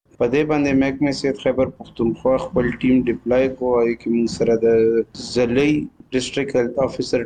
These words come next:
ټیم هم موږ سره شامل شو. موږ هغې علاقې ته لاړو،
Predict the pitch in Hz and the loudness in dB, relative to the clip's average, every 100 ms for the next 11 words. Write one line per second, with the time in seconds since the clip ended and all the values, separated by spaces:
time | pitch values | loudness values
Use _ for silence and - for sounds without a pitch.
0 | - 131 127 110 - 147 147 127 120 - | -4 2 2 0 0 2 2 2 -2 -2
1 | 120 120 120 123 123 127 - 113 117 123 | 2 2 0 0 -2 -2 -2 0 0 -2
2 | - 127 113 117 131 143 135 123 117 113 | 0 2 2 2 0 0 0 0 0 0
3 | 110 127 127 131 117 113 113 | 0 -2 0 0 2 2 2